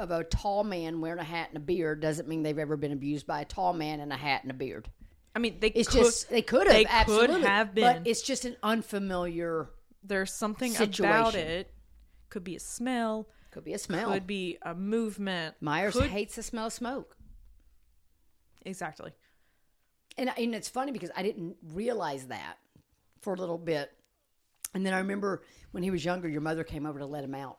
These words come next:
Speaker 1: And
Speaker 2: Mm-hmm.
Speaker 1: this was the second time she had met him. The first time he adored her.
Speaker 2: Mm-hmm.
Speaker 1: Second time she came over and she texted us and she was freaked out because he was freaked out.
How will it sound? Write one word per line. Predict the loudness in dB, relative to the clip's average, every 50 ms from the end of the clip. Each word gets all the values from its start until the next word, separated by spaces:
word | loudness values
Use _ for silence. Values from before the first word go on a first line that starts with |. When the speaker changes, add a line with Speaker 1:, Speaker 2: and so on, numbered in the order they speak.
| _ -10
Speaker 1:
And | -10 -8
Speaker 2:
Mm-hmm. | -8 -8
Speaker 1:
this | -8 -8 -8 -10
was | -10
the | -10 -10
second | -6 -6 -6 -6 -6 -8
time | -8 -8 -8 -8
she | -6 -8 -6
had | -6
met | -4 -6 -6 -6
him. | -6 -8 -10
The | -10
first | -6 -6 -6 -4 -4
time | -6 -6 -6
he | -4 -4 -6
adored | -6 -4 -2 -2 -2 -2 -4
her. | -6 -10 -12 -12 -14
Speaker 2:
Mm-hmm. | -12 -10 -10 -10 -10 -10 -12 -16
Speaker 1:
Second | -12 -4 -2 -2 -2 -2 -4
time | -4 -6 -6
she | -6 -8 -10
came | -8 -4 -4 -4 -2
over | -2 -2 -2 -2 -4
and | -6 -6 -6
she | -6 -6 -6 -8 -6
texted | -6 -2 -2 -2 -2 -2 -4 -6 -6
us | -6 -6 -8 -10 -10
and | -12
she | -8 -6 -6
was | -6 -6
freaked | -8 -6 -4 -4 -4 -4 -2
out | -2 -2 -2 -4
because | -8 -10 -10 -8
he | -8 -6 -4 -4 -4 -2
was | -4 -4 -6 -6
freaked | -8 -8 -10 -10 -10 -8 -10
out. | -8 -8 -10 -12